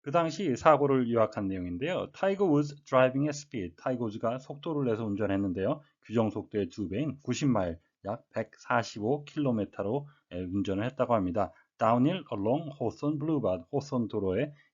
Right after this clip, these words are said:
예, 내리막을 운전하고 있었는데요. Crosses Central Reservation, 중앙 분리대를, 예, 넘어가서 with no skid marks, 예, 미끄러진 자국도 없고요.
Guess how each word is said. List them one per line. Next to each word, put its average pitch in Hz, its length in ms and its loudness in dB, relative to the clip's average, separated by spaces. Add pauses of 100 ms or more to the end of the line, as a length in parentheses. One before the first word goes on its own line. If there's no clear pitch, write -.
예, 90 100 -4
내리막을 104 640 2
운전하고 113 440 4
있었는데요. 98 580 -2 (440)
Crosses 220 680 2
Central 160 580 0
Reservation, 127 840 2
중앙 160 460 0
분리대를, 131 720 2 (260)
예, 87 80 -6
넘어가서 95 720 4 (420)
with 95 220 -2
no 165 280 6
skid - 460 -4
marks, 101 440 0
예, 90 100 -6
미끄러진 107 460 0
자국도 101 420 -4
없고요. 117 480 -2